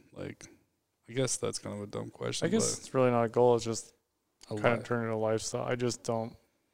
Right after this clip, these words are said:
Speaker 2: ever
Speaker 1: You
Speaker 2: it's
Speaker 1: definitely celebrate every year, like, when it's fourteen, fifteen.
Speaker 2: Yeah, I try to take, like, a little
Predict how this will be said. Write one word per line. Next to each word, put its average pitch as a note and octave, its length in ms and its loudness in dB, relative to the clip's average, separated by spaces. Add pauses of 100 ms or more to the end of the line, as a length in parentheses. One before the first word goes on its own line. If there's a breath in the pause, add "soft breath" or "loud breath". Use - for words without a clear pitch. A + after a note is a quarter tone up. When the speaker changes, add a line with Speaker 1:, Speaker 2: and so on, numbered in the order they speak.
(240)
Speaker 2:
ever A2 240 0 (360)
Speaker 1:
You C#3+ 80 4
Speaker 2:
it's D#3+ 60 8
Speaker 1:
definitely E3 300 12
celebrate A2 500 8
every G#2 220 0
year, G#2+ 300 0
like, A#2 240 -6
when G#2+ 120 -4
it's - 300 -2 (160)
fourteen, G#2 500 -4
fifteen. - 420 -6
Speaker 2:
Yeah, D3+ 160 8
I D3 60 8
try C3+ 180 2
to B2 60 2
take, A#2+ 200 -2
like, A#2+ 120 0
a A#2+ 40 -4
little A#2+ 280 -4